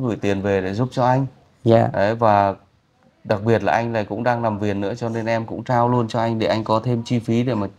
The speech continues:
Speaker 1: mua thuốc, mua men nhá.
Speaker 2: Dạ, dạ. Dạ, em rất cảm ơn.
Speaker 1: Nghe phấn khởi không ạ?
Speaker 2: Dạ.
Speaker 1: Đấy,
Speaker 2: Dạ, em
Speaker 1: cháu,
Speaker 2: rất
Speaker 1: ờ, Thùy Linh yên tâm nhá.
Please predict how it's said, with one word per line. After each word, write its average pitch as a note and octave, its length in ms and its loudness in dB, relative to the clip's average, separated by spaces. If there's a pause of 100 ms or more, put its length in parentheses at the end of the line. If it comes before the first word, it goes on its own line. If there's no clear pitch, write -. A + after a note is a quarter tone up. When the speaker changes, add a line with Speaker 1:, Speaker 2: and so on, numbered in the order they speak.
(140)
Speaker 1:
mua A#2+ 220 2
thuốc, C#3 200 2
mua B2+ 100 2
men C3 240 4
nhá. D#3 200 6 (180)
Speaker 2:
Dạ, G#2+ 300 6
dạ. A#2 180 -2 (340)
Dạ, A#2 140 0
em A2+ 160 2
rất B2+ 200 0
cảm G#2 160 6
ơn. C#3+ 180 4 (220)
Speaker 1:
Nghe A#2+ 160 -2
phấn B2 180 -4
khởi B2 240 0
không B2+ 140 0
ạ? B2 100 0 (240)
Speaker 2:
Dạ. A2 280 4 (920)
Speaker 1:
Đấy, A2 200 0
Speaker 2:
Dạ, A#2 60 2
em G#2 40 -4
Speaker 1:
cháu, A#2+ 280 2
Speaker 2:
rất C#3 60 2
Speaker 1:
ờ, B2+ 300 2
Thùy A#2 100 0
Linh C3 420 0
yên C3+ 160 4
tâm C#3+ 200 2
nhá. E3+ 180 4